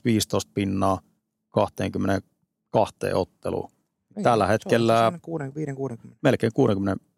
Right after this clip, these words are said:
Speaker 1: pisteen taarissa.
Speaker 2: Joo.
Speaker 1: Kutittelee kahtakymmentä maalia.
Speaker 2: Ja
Speaker 1: Se
Speaker 2: to-,
Speaker 1: olisi erittäin kova
Speaker 2: niin
Speaker 1: kausi.
Speaker 2: joo, ja sitä hän, Tolvanen silloin kuitenkin monilla varmaan mielikuva vielä siitä, että se oli se sniperi, mistä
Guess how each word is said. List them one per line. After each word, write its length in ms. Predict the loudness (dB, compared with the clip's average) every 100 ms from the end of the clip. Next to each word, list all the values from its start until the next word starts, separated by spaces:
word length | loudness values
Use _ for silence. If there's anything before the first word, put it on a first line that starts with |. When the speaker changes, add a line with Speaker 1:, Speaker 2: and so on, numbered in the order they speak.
| _
Speaker 1:
pisteen 280 | -6 -2 0
taarissa. 400 | 0 0 -4 -12 _ _ _ _ -10
Speaker 2:
Joo. 160 | 0
Speaker 1:
Kutittelee 400 | 2 2 2 2
kahtakymmentä 460 | 4 2 0 -4 -2
maalia. 320 | -2 -4 -8 -14 _ _ _
Speaker 2:
Ja 60 | -2
Speaker 1:
Se 100 | 2
Speaker 2:
to-, 60 | 2
Speaker 1:
olisi 140 | 4
erittäin 420 | 2 2 0 -2
kova 180 | 0 -2
Speaker 2:
niin 100 | 0
Speaker 1:
kausi. 120 | 0 2
Speaker 2:
joo, 100 | 2
ja 100 | 0
sitä 200 | -2 -2
hän, 120 | -2 -4 -4 -6 -10 -12 -2
Tolvanen 360 | 0 2 0 0
silloin 180 | -2
kuitenkin 280 | 0 -2 -2
monilla 260 | -2 0 0
varmaan 260 | 2 2 0
mielikuva 460 | 0 0 2 2
vielä 160 | 4 2
siitä, 180 | 0 -2
että 100 | -2
se 60 |
oli 120 | -4
se 100 | -4
sniperi, 640 | -6 -2 0 0 -2 -2 -2
mistä 260 | -6 -10